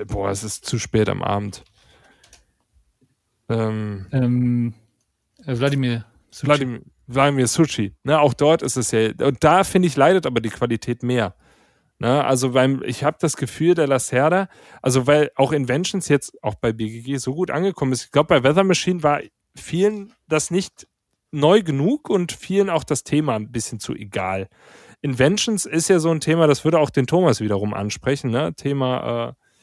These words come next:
Speaker 1: Thema, äh, ja, Civ, ne? Also ein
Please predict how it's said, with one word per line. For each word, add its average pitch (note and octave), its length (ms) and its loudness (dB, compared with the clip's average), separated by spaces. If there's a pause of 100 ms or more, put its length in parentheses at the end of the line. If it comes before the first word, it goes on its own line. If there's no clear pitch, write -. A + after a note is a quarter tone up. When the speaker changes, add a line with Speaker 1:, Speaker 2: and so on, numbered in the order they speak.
(260)
Speaker 1:
Thema, B2+ 540 0
äh, - 40 -8 (280)
ja, B2 200 2
Civ, - 480 2 (160)
ne? E3 240 0
Also A#2+ 240 -4
ein G#2+ 180 -12